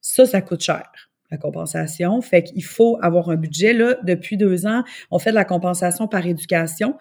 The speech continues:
Donc, euh, c'est une nouvelle façon de compenser qui est plus actuelle, euh, qui, parce que évidemment qu'on, on,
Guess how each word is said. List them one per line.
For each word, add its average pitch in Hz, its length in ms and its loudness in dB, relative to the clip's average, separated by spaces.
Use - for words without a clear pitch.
Donc, 170 260 -2
euh, 165 320 6
c'est - 200 -6
une 175 60 4
nouvelle 180 260 2
façon 190 360 0
de 208 60 -12
compenser 165 600 -4
qui - 80 -4
est 190 60 -4
plus 202 200 -8
actuelle, 180 720 0
euh, 160 240 2
qui, 208 640 -4
parce - 160 -4
que - 80 -6
évidemment 160 500 -2
qu'on, 160 300 -6
on, 160 300 -10